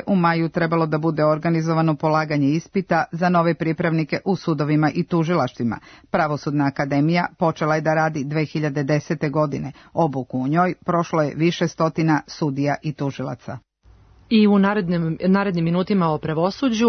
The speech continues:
Speaker 2: elektronska razmena podataka između sudova i drugih državnih organa omogućava da sudski postupci budu značajno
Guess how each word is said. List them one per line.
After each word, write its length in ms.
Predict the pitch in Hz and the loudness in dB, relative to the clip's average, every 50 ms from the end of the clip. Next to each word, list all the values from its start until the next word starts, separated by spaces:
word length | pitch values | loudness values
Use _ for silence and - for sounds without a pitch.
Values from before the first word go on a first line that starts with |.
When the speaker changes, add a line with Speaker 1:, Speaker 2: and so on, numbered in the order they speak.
| 196 175 175 | 4 4 2
Speaker 2:
elektronska 600 | 170 175 175 165 - 196 196 175 - - 175 165 | 0 0 -2 -2 0 0 0 0 0 -2 -2 -2
razmena 420 | 175 180 175 156 170 170 165 165 | -2 -2 -2 -2 -2 -2 -2 -2
podataka 520 | - - 175 180 202 196 - 175 160 - 170 | -2 0 0 0 0 0 -2 -2 -2 -2 0
između 300 | 156 170 170 156 170 160 | 0 0 0 0 -2 -2
sudova 480 | - - 180 175 185 185 170 175 170 | -2 0 0 2 2 2 2 0 0
i 180 | 165 165 160 165 | 0 0 -2 -2
drugih 500 | 151 170 190 196 170 160 165 - - 180 | 0 2 0 2 2 0 -4 -4 -4 -4
državnih 540 | 151 151 170 175 156 165 170 170 160 - - | -2 0 0 0 0 0 0 0 -2 -2 -2
organa 420 | 175 165 156 175 185 202 208 196 | -2 -2 0 0 0 2 2 2
omogućava 540 | 185 180 180 170 143 180 175 - 208 190 180 | 2 2 0 0 2 0 2 2 2 0 2
da 120 | 160 170 160 | 0 0 -2
sudski 320 | - 185 175 - - 180 | -2 -2 -2 -2 -2 -4
postupci 480 | - 170 175 170 - - 151 - - 175 | -2 -2 -2 -2 -2 -4 -4 -2 -2 -2
budu 260 | 147 180 175 175 175 | 0 0 0 0 0
značajno 640 | 156 160 175 185 185 - - 196 185 180 180 175 | 0 0 0 0 0 0 0 2 2 4 2 2